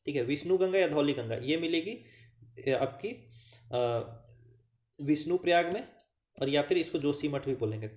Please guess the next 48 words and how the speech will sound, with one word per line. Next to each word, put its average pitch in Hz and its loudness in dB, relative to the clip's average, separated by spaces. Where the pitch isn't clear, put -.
ऐसे - -4
याद 95 0
रखिएगा। 110 -10
विष्णु 147 4
गंगा, 185 4
धौली 170 6
गंगा, 185 2
विष्णु 170 0
प्रयाग, 185 4
जोशी, 156 0
जोशीमठ, 131 -2
ये 143 0
चारों 151 4
एक 147 4
ही, 151 2
ए, 120 0
जगह 113 0
के 113 -4
हो 107 -6
गए, 104 -4
ठीक - -6
है। 127 4
ये 127 4
दो 139 2
नदी 143 0
हो 185 2
गए 220 -6
और 143 -4
दो - -2
इनके 131 -6
प्लेसेस - -2
का - -8
नाम 113 -4
हो 104 -4
गया। 104 -4
दो-, - -14
दोनों 156 0
नदी 175 4
एक 180 8
ही 185 4
है, 143 6
बस 135 -4
याद 143 2
रखिए 175 -2
नाम 135 -2
अलग 110 -2
अलग 98 -4
है, - -16